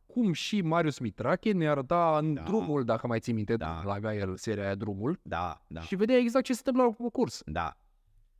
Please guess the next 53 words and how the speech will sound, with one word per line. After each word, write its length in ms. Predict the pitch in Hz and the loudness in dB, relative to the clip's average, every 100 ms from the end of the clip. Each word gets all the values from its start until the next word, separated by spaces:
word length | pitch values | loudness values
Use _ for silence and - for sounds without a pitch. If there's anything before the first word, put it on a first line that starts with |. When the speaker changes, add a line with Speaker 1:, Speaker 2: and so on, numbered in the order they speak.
| - | -6
Speaker 1:
Ăștia 200 | 143 190 | -2 0
sunt 240 | 175 170 | 0 2
oamenii 220 | 160 147 139 | 2 2 2
care 140 | 135 | 0
au 80 | 127 | 0
pus 200 | 151 123 | -2 -2
bazele, 440 | 127 135 117 120 | 2 2 2 0
practic, 500 | 113 117 - 107 113 | 0 0 0 -2 -2
Speaker 2:
Așa 300 | 90 117 92 | 0 0 0
e. 100 | 73 _ - | -4 _ -12
Speaker 1:
știi, 240 | - 123 | -4 -2
ce 220 | - 123 - _ - | 0 -4 -6 _ -10
Speaker 2:
Așa 180 | 92 139 | -8 -4
e. 40 | |
Speaker 1:
ne 200 | 135 135 | -2 2
arată 300 | 135 143 143 | 2 2 2
cum 120 | 131 | 0
e 40 | 131 | 0
la 80 | 117 | 0
concurs 280 | 117 131 | -2 -4
și 100 | - | -4
cum 120 | 117 120 | -4 -4
se 120 | 127 | -2
mănâncă. 360 | 120 98 - - | -4 -6 -8 -6
Bun, 220 | 208 220 | 0 2
și 140 | 113 | 2
tu 100 | - | 2
ai 60 | 226 | 4
zis, 120 | 202 | 4
„Gata, 460 | 175 190 165 143 135 | 2 2 2 -2 -4
Angel, 520 | - 143 139 135 127 123 _ _ | -4 0 0 0 -4 -6 _ _
eu 340 | - 143 135 - | -4 -2 -2 -4
de 120 | 127 | 0
la 40 | 131 | 2
Speaker 2:
Da, 80 | 151 | 2
Speaker 1:
tine 200 | 151 117 | 2 2
Speaker 2:
de 80 | |
Speaker 1:
învăț.” 200 | 170 165 | 2 2
Speaker 2:
acolo, 300 | 226 208 202 | 2 2 0
de 100 | 196 | 0
acolo 220 | 190 214 190 | -2 0 0
am 140 | 165 | 0
învățat 460 | 156 160 185 165 - | -2 0 0 0 -4
foarte 320 | - 170 - | 0 0 2
multe 280 | 135 113 95 | 0 2 0
de, 360 | 92 95 92 92 | 0 2 2 2
de 120 | 92 | 2
alimentație 720 | 95 92 90 107 113 - 180 | 2 0 0 0 0 0 -2
și 140 | 165 | -2
am 80 | 170 | -2
început 400 | 156 156 - 147 | 0 -2 -4 -6
să 120 | - | -2
mănânc, 480 | 117 120 131 143 - | 0 2 0 -2 -4